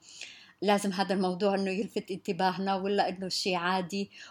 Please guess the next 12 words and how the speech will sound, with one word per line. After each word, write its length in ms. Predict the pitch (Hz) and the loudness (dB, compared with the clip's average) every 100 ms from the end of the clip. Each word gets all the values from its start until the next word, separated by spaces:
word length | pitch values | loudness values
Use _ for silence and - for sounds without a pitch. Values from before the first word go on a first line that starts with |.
| - | -10
وكيف 400 | - - 453 - | -6 -2 -2 0
تتفر-، 520 | 269 247 - 233 214 - | 0 0 2 2 2 -4
تتطلع 520 | 214 - 247 247 180 - | -6 0 2 4 2 0
هاي 180 | 208 202 | 0 0
الحركات 680 | 180 - 180 170 196 180 - | -2 -2 -2 -2 0 0 0
طالبان 540 | 185 175 175 185 175 | 0 2 2 2 2
مثلًا 520 | 165 180 165 165 165 | -4 -4 -2 0 0
ال-، 180 | 160 160 | -2 -2
أو 240 | 156 151 175 | -2 -2 -4
الجهادية 540 | 151 165 180 175 190 | -4 -4 -4 -2 -2
السنية 640 | - - 196 196 185 175 | -2 -2 0 0 0 0
مثلًا 500 | 175 165 175 170 165 | -2 -2 -4 -2 -4